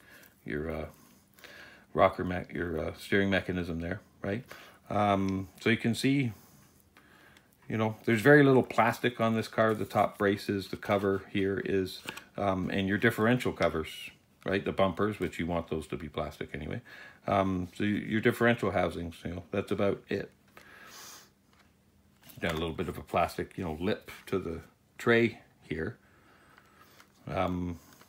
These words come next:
again, just a beautiful, beautiful car.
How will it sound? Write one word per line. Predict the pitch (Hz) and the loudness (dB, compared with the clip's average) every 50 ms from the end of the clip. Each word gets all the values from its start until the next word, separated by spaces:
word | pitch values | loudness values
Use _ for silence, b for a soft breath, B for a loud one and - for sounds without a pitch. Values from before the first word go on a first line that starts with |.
| - - | -14 -8
again, | 95 90 113 123 123 107 87 80 - - - - _ | 0 4 6 8 8 6 4 0 -6 -14 -20 -20 _
just | - 147 139 - - | 2 2 2 2 0
a | 110 | -4
beautiful, | 90 87 113 127 120 113 - 127 - - - - - - - - _ _ _ _ b b b b b b b b b b _ _ _ _ _ _ _ _ _ | 0 2 4 4 4 6 10 10 10 10 10 6 0 -10 -18 -20 _ _ _ _ b b b b b b b b b b _ _ _ _ _ _ _ _ _
beautiful | - 110 104 98 101 98 | -2 -2 0 0 -2 -4
car. | - - 113 101 92 85 B | 0 2 4 4 4 4 B